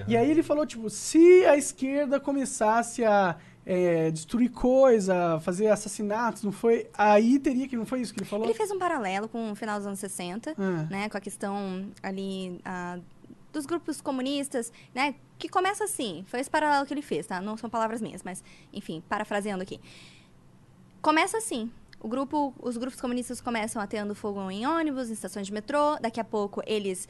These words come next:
Speaker 3: sequestram aeronaves, matam embaixadores, executam policiais militares, entendeu? Então ele foi fazendo esse paralelo, porque ele, segundo ele,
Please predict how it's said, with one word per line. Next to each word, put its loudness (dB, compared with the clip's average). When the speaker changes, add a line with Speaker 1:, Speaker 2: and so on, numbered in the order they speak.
Speaker 3:
sequestram -4
aeronaves, 0
matam -4
embaixadores, -2
executam -6
policiais -6
militares, -2
entendeu? -4
Então -2
ele 0
foi 0
fazendo -2
esse -8
paralelo, 2
porque 0
ele, -4
segundo 0
ele, 2